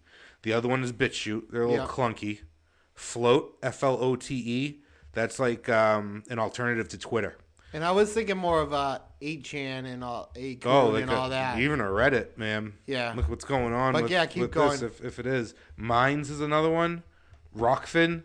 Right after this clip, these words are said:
Speaker 1: And then I think Gab's a bunch of bullshit, but I feel like I need to mention it in there. I think that's like a,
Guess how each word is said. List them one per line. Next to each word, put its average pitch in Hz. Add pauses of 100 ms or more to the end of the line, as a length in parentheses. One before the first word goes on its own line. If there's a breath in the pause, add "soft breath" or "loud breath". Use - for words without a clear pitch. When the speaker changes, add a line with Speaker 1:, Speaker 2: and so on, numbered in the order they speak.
(380 soft breath)
Speaker 1:
And 117
then 120
I 117
think 131
Gab's 135
a 127
bunch 135
of 120
bullshit, 139
but 117
I 101
feel 135
like 127
I 117
need 123
to 113
mention 117
it 139
in 143
there. 156
I 110
think 110
that's 117
like 110
a, 101